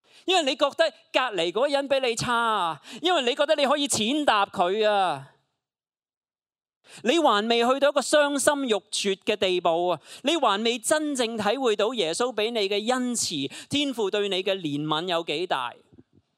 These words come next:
係咪啊？所以你冇噉做咯，<laughs> 你唔會噉做咯。噉你會點做啊？你望下你左邊嗰個妓女，你望下你右邊嘅稅吏，大家喜極而泣，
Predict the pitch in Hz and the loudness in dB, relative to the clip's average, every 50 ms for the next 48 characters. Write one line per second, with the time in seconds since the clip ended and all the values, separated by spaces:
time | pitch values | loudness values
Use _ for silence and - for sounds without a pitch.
0 | _ _ _ _ _ _ _ _ _ _ _ _ _ _ _ _ _ _ _ _ | _ _ _ _ _ _ _ _ _ _ _ _ _ _ _ _ _ _ _ _
1 | _ _ _ _ _ _ - 139 139 131 131 131 123 _ _ _ _ _ _ _ | _ _ _ _ _ _ -16 -14 -14 -12 -12 -14 -16 _ _ _ _ _ _ _
2 | _ _ _ _ _ _ _ _ _ _ _ _ _ _ _ _ _ _ _ _ | _ _ _ _ _ _ _ _ _ _ _ _ _ _ _ _ _ _ _ _
3 | _ _ _ _ _ _ _ _ _ _ - - 208 226 185 147 143 139 139 139 | _ _ _ _ _ _ _ _ _ _ -8 -6 -4 -4 -4 -4 -4 -4 -4 -4
4 | 131 127 147 156 139 117 113 120 139 135 - - - - 147 - _ _ _ _ | -6 -6 -6 -10 -10 -10 -10 -12 -14 -16 -18 -20 -20 -20 -20 -20 _ _ _ _
5 | _ _ _ _ _ _ _ _ _ _ _ _ _ _ _ _ - 220 262 214 | _ _ _ _ _ _ _ _ _ _ _ _ _ _ _ _ -4 -4 -4 -4
6 | 131 123 139 165 - 143 147 190 202 208 160 135 139 143 170 170 180 185 160 - | -4 -6 -6 -4 -4 -4 -4 -4 -2 -2 -2 0 0 0 0 0 -2 -4 -8 -14
7 | - - _ _ _ _ _ _ _ _ _ _ _ _ _ _ _ _ _ _ | -20 -20 _ _ _ _ _ _ _ _ _ _ _ _ _ _ _ _ _ _
8 | _ _ - 247 285 311 262 233 226 220 220 214 233 247 247 233 180 180 214 233 | _ _ -2 0 2 2 0 2 0 0 0 -2 -4 -2 -2 0 0 0 0 -2
9 | 202 165 - - _ _ _ _ _ _ _ _ _ _ _ _ _ _ _ _ | -4 -8 -16 -20 _ _ _ _ _ _ _ _ _ _ _ _ _ _ _ _
10 | _ _ _ - 269 330 311 277 262 226 220 233 233 247 247 240 254 254 - 233 | _ _ _ -2 -2 0 0 0 0 0 0 0 0 0 0 -2 -2 -2 0 0
11 | 202 254 277 277 294 294 269 269 269 240 - 214 202 208 208 226 226 226 233 220 | 0 0 0 -2 -2 -4 -2 -2 -2 -2 -2 -2 -2 0 0 0 0 0 2 2
12 | 208 202 208 214 226 226 220 220 202 196 202 208 277 269 254 240 - 226 214 214 | 2 2 2 2 0 2 2 2 2 2 2 0 -2 0 0 0 0 0 0 0
13 | 202 190 190 - 202 196 208 214 214 269 254 247 208 196 180 226 240 - 202 175 | 0 -2 -2 -2 -2 -2 -2 0 0 0 0 0 -2 -2 -4 -4 -4 -4 -6 -6
14 | 170 165 147 131 160 208 202 196 | -6 -12 -8 -4 -2 -2 -2 -2